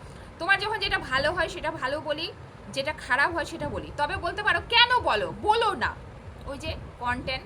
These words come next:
আমরা হচ্ছি কন্ট্রোভার্সি ক্রিয়েটার, আমরা ওই ব্লগারদের ছোট্টখাট্টো ভুল ত্রুটি ওইগুলো ধরেই ভিডিও করি। তবে কি আমাদের ভুল হয় না? অজস্র ভুল হয়। কিন্তু কি বলো তো, আমাদের নিয়ে বলার জন্য তো কেউ নেই। হ্যাঁ, দুই এক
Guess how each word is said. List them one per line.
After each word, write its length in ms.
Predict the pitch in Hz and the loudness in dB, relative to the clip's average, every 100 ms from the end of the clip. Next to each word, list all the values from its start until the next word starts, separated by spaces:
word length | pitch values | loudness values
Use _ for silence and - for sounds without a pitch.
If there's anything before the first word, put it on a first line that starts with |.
| - - - - | -10 -12 -12 -4
আমরা 200 | 233 254 | -2 -2
হচ্ছি 220 | 339 - 370 | -4 -6 -4
কন্ট্রোভার্সি 560 | 269 320 403 359 262 254 | -2 -2 -2 -2 -2 -6
ক্রিয়েটার, 380 | 202 175 170 151 | -8 -6 -6 -4
আমরা 220 | 220 320 494 | -2 0 0
ওই 100 | 480 | 0
ব্লগারদের 540 | 285 262 311 330 381 | 0 4 4 2 -6
ছোট্টখাট্টো 720 | 381 - 330 330 - 302 302 | -8 -6 -4 -2 -2 0 0
ভুল 260 | 254 285 277 | -2 -8 -8
ত্রুটি 280 | 269 254 220 - - - | -8 -10 -8 -8 -8 -8
ওইগুলো 300 | - 262 302 | -4 -4 -2
ধরেই 320 | 381 233 240 285 | -4 -2 -2 -2
ভিডিও 260 | - 190 175 | -4 -8 -8
করি। 140 | 175 - - - - - - | -10 -10 -12 -10 -12 -8 0
তবে 160 | 359 | 0
কি 80 | 480 | 4
আমাদের 340 | 302 294 320 403 | 4 4 0 -2
ভুল 180 | 381 | -2
হয় 140 | 440 480 | 0 2
না? 140 | 262 - | 0 -2
অজস্র 600 | 240 277 330 320 - 339 | -2 -2 -2 -6 -6 -6
ভুল 240 | 233 220 | -6 -6
হয়। 180 | 349 - - - - - | -6 -8 -10 -10 -10 -8
কিন্তু 220 | 392 403 | -6 -4
কি 100 | 415 | -2
বলো 180 | 403 453 | 0 2
তো, 80 | 539 - | 4 4
আমাদের 380 | 302 392 440 440 | 4 6 4 2
নিয়ে 180 | 427 453 | 0 0
বলার 320 | 349 349 403 | 4 4 4
জন্য 200 | 453 453 | 2 -4
তো 80 | 440 | -4
কেউ 180 | 494 494 | -2 0
নেই। 220 | 381 180 - - - - | -2 -4 -8 -12 -10 2
হ্যাঁ, 160 | 466 269 | 4 4
দুই 160 | 330 | 2
এক 120 | 359 | 0